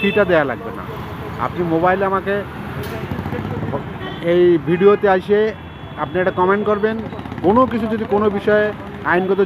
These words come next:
ঝামেলায় পড়েন, আমাকে জানাবেন, আমি আপনাকে তার সমাধান দেওয়ার চেষ্টা করব। খালি একটু নক করে আমার সাবস্ক্রাইব করেন,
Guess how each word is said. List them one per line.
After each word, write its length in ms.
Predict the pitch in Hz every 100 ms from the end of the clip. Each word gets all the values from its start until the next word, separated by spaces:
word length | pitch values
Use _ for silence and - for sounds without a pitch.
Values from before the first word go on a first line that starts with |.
| 160
ঝামেলায় 380 | 165 185 196 180
পড়েন, 220 | 196 202 185 - -
আমাকে 200 | 135 156 165
জানাবেন, 360 | 175 185 190 208 208 - - - - - 220 196 - 123
আমি 160 | 160 190 190
আপনাকে 380 | 180 185 190 190 190 175 - - - - - - - - - - -
তার 180 | 175 175 175
সমাধান 320 | 175 190 190 180
দেওয়ার 200 | 180 180 185
চেষ্টা 220 | 170 175 151
করব। 180 | 135 113 95 - - - - - - - - - - - - -
খালি 200 | 180 202
একটু 140 | 196 202 190
নক 140 | 190 -
করে 200 | 202 208 214 - - - 262 - - - -
আমার 180 | 160 180 175
সাবস্ক্রাইব 480 | 160 180 - 202 202 208
করেন, 200 | 214